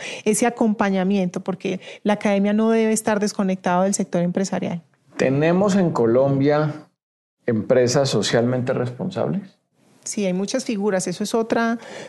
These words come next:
Speaker 1: digamos, otra de las externalidades positivas de toda esta dinámica de cambio de paradigma. Tenemos hoy, contamos en el país con una ley, que es la ley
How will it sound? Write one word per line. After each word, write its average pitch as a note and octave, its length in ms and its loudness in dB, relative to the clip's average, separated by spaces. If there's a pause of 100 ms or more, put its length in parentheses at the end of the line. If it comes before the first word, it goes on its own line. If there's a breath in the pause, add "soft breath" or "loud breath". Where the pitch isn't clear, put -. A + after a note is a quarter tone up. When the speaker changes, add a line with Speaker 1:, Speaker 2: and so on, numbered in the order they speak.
Speaker 1:
digamos, A3 300 2
otra C4+ 240 2
de C4+ 60 4
las B3 180 2
externalidades G3+ 760 2
positivas G3+ 460 0
de A3 120 2
toda G3+ 160 2
esta G#3 180 0
dinámica G3+ 500 0
de G3+ 80 0
cambio F#3+ 300 0
de G#3 60 2
paradigma. G3 720 2 (500 loud breath)
Tenemos G3+ 500 2
hoy, A3+ 280 4
contamos A3+ 480 2
en A3 80 2
el G3 100 2
país F3+ 320 0
con G#3+ 140 0
una A3 180 2
ley, A3+ 360 2
que A3+ 160 -2
es G3 60 2
la G3+ 120 2
ley G#3+ 460 0